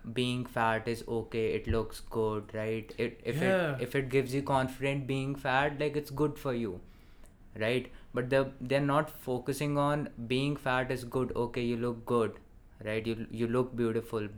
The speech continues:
Speaker 1: But being fat gives you a lot of other disadvantages,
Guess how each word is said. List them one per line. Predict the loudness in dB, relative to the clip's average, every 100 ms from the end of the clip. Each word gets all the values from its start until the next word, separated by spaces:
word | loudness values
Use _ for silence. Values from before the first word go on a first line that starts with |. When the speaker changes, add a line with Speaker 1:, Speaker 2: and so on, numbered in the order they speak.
| 2
Speaker 1:
But | 4 4 4 2 2 -4 -14 -8
being | 0 4 4 2
fat | 0 -2 4 8 8 6 -2 -10 -2
gives | 4 4 4
you | 4
a | 4 4
lot | 4
of | 4 2 -2 0
other | 2 4 2 2 0 -6 -18 -20 -20 -16 -10 -2
disadvantages, | 0 2 0 0 0 0 0 -2 -6